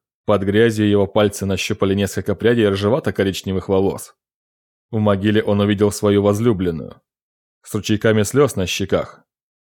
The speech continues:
спящую так тихо, будто она была мертва. Это вполне естественно. После всего ужасного и жестокого, что он причинил ей.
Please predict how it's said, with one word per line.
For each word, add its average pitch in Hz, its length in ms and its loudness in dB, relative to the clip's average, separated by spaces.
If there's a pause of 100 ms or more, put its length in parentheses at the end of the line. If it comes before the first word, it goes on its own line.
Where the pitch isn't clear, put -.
(140)
спящую 101 540 0
так - 220 -2
тихо, - 460 -4 (400)
будто 110 360 0
она 120 220 2
была 98 220 4
мертва. 95 600 -2 (580)
Это 107 280 2
вполне 107 400 2
естественно. - 720 -4 (640)
После 95 280 0
всего 104 260 0
ужасного 107 580 2
и 110 120 -4
жестокого, 98 680 -2 (120)
что - 240 -4
он 139 220 0
причинил 90 500 -2
ей. - 280 -8